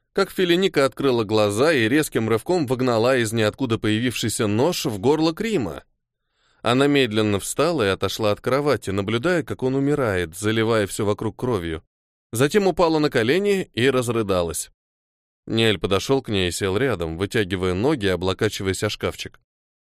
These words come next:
"Почему ты его убила?" — спросил он. Ниэль бы не решился взаимодействовать с ней в обычной ситуации, но сейчас эмоциональное состояние девушки было нестабильным, и он решил выведать у нее как можно больше информации.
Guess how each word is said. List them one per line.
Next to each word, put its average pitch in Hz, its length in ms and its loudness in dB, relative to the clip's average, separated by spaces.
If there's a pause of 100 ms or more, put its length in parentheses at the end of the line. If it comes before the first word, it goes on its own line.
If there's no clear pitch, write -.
(420)
"Почему 120 400 0
ты 104 120 -2
его 98 200 2
убила?" — 104 380 -2 (320)
спросил 139 520 -2
он. 95 240 0 (600)
Ниэль 147 380 2
бы 208 120 2
не 214 120 2
решился 214 500 0
взаимодействовать 127 840 0
с - 80 -6
ней 113 180 0
в 101 60 -2
обычной 117 440 -2
ситуации, 117 800 -2
но 117 280 -2
сейчас 151 480 -2
эмоциональное 110 720 0
состояние 107 640 -2
девушки 120 440 -2
было 117 240 -2
нестабильным, 123 800 -2 (260)
и 104 80 -2
он 220 160 4
решил 196 320 0
выведать 185 480 0
у 160 40 2
нее 143 220 2
как - 180 -4
можно 127 300 0
больше 104 320 0
информации. 87 640 -6